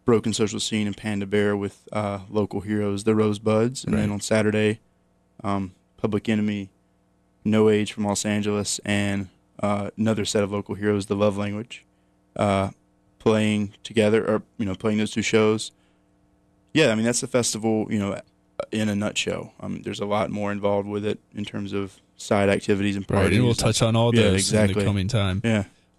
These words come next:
Speaker 2: So is the hundred and thirty bands, is that from Thursday to Saturday, or is that Wednesday to Sunday?
Speaker 1: We counted, uh, yesterday, and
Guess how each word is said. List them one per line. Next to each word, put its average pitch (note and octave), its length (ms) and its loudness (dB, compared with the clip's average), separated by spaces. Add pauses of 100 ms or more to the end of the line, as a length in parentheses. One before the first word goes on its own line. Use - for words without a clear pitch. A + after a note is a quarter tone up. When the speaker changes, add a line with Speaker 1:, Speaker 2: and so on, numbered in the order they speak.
(240)
Speaker 2:
So D3+ 240 2
is C3+ 140 0
the B2+ 100 0
hundred E3 280 0
and C#3 100 -4
thirty C3+ 260 2
bands, A#2 280 0
is A2+ 100 -4
that B2+ 200 2
from A#2 160 0
Thursday G#2+ 520 0
to - 200 -8
Saturday, C#3+ 500 2
or B2 40 0
is B2 100 -2
that A2 200 0 (260)
Wednesday A2 420 0
to - 80 -4
Sunday? - 460 -4 (100)
Speaker 1:
We C3+ 300 2
counted, D3 600 0
uh, A#2+ 340 2
yesterday, A2+ 720 0 (120)
and G#2 260 2